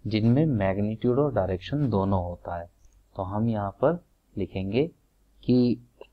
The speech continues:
ये क्या है जिसमें मैग्नीट्यूड, मैग्नीट्यूड and डायरेक्शन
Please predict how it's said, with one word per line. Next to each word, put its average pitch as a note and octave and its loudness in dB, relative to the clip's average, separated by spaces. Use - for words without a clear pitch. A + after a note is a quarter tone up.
ये G#2 4
क्या A2 -2
है C#3 0
जिसमें A2+ -2
मैग्नीट्यूड, F#2+ -2
मैग्नीट्यूड G2 -4
and G2+ 0
डायरेक्शन G2 -2